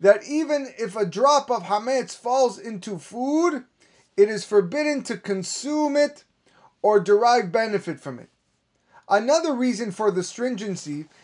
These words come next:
is that all other forbidden foods are prohibited throughout the year. And as a result, we are accustomed to distance ourselves from it.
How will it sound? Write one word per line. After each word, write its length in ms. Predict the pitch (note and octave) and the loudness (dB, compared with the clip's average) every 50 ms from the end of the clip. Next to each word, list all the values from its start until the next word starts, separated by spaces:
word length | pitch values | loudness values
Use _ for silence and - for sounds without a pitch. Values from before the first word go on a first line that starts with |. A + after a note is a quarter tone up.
| _ - | _ -2
is 160 | - F3+ F3+ | 0 0 2
that 200 | G3 A3 G#3+ - - | 2 0 0 0 2
all 320 | - B3 C#4 D4+ C#4 - - | 4 6 6 6 4 2 0
other 260 | A#3+ C4 B3+ C4+ A#3+ | 0 0 0 0 -4
forbidden 540 | F3 - A3 G#3 F3+ A3 B3 A#3+ A#3 G#3 G3 | -6 -8 -8 -6 -6 -6 -6 -6 -6 -8 -8
foods 540 | - - A3+ C#4 C4 A3+ G3 E3 - - - _ _ _ _ _ _ _ _ | -8 -8 -8 -6 -6 -6 -8 -10 -12 -16 -20 _ _ _ _ _ _ _ _
are 140 | G3+ G#3 G#3 | 0 0 0
prohibited 640 | G#3+ - G#3 G#3+ G#3 A#3 C#4+ C4 C#4 B3+ A3 G#3 F3+ | 0 0 0 2 2 2 2 0 0 0 2 0 0
throughout 380 | - G3+ G#3+ G#3+ G3+ G3 F3+ - | 0 0 4 6 6 6 4 0
the 100 | G3 G#3 | -6 -6
year. 320 | A#3 C4 B3 F3 - - _ _ _ _ _ _ _ _ _ _ _ _ _ _ _ _ - | -2 0 0 0 0 -4 _ _ _ _ _ _ _ _ _ _ _ _ _ _ _ _ -2
And 460 | G3 G#3+ G#3+ G#3+ G#3+ G#3+ G#3+ G3+ - | 0 0 2 2 0 0 -2 -6 -4
as 260 | - G3+ G#3 G#3 G3 | -2 0 0 0 0
a 60 | A#3+ | -2
result, 680 | A#3 B3 B3 A3+ G3 D4 D#4+ D#4 C#4+ B3+ A#3+ - - - _ _ _ _ _ _ _ _ _ _ - | -4 -4 -4 -2 0 2 4 6 6 6 4 2 -4 -14 _ _ _ _ _ _ _ _ _ _ -10
we 160 | G3 A#3+ B3+ | 0 2 4
are 200 | B3+ B3+ B3+ B3 | 6 6 6 4
accustomed 840 | - - - C#4+ D4+ D4+ D4+ - - C4+ B3 A#3 A3+ G3 - - - | 4 2 4 4 4 4 2 -2 -6 -6 -6 -6 -6 -12 -16 -14 -10
to 280 | A#3 A#3+ A#3+ A#3 A3+ G#3+ | -8 -8 -8 -8 -8 -4
distance 480 | F3+ D4+ D4+ - - C4+ A#3+ G3+ F#3 | -4 -4 -4 -4 -6 -8 -8 -2 2
ourselves 480 | G#3 F3+ E3+ - - E3 D3+ C3+ - - | 2 2 2 2 0 0 0 0 -2 -6
from 300 | - - D3 C3+ B2+ A#2+ | -10 -10 -8 -8 -8 -10
it. 100 | A#2+ | -14